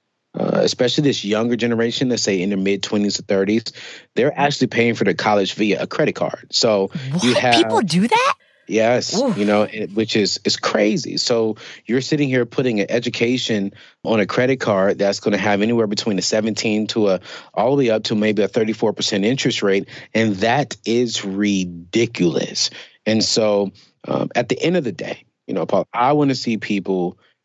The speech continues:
Speaker 1: do not make the mistakes of financing and racking up student loan debt when it comes to their education.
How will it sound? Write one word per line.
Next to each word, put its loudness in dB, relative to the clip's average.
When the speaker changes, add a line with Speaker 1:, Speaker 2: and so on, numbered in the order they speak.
Speaker 1:
do 2
not 2
make -2
the -2
mistakes -2
of 0
financing 0
and 0
racking 0
up 0
student -2
loan -2
debt 0
when -4
it -4
comes -4
to -8
their 0
education. -4